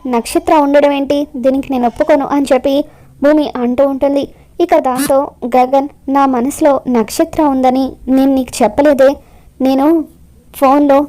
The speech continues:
ధరణికి చెప్పాను, మరి ఈ విషయం అప్పుడే నీకు ఎలా తెలిసిపోయిందని?" చెప్పి గగన్ అంటూ ఉంటాడు. ఇక దాంతో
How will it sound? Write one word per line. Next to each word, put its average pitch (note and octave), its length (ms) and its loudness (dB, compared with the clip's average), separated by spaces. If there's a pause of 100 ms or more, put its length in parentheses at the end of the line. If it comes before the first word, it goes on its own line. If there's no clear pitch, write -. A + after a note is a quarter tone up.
(100)
ధరణికి C4+ 640 2
చెప్పాను, C4 420 -2 (400)
మరి C#4+ 240 2
ఈ C4+ 100 -2
విషయం B3+ 460 -2 (100)
అప్పుడే C#4+ 320 0
నీకు C#4 240 0
ఎలా A#3+ 140 4
తెలిసిపోయిందని?" B3+ 760 -2
చెప్పి B3+ 300 -2
గగన్ B3+ 240 2
అంటూ B3+ 220 -2
ఉంటాడు. B3+ 380 0 (440)
ఇక E4 120 2
దాంతో C4 480 -2